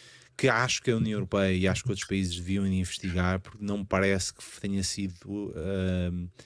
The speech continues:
uma boa prática, ah, ah, ah, ah, a nível de ética e a nível comercial, ah, para,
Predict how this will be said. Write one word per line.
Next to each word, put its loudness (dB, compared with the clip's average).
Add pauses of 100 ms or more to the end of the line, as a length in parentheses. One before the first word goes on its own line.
(180)
uma 2
boa 2
prática, 0
ah, -8
ah, -4
ah, -4 (160)
ah, -8
a -4
nível 2
de 4
ética -2
e 0
a -2
nível -2
comercial, -4 (380)
ah, -10
para, 2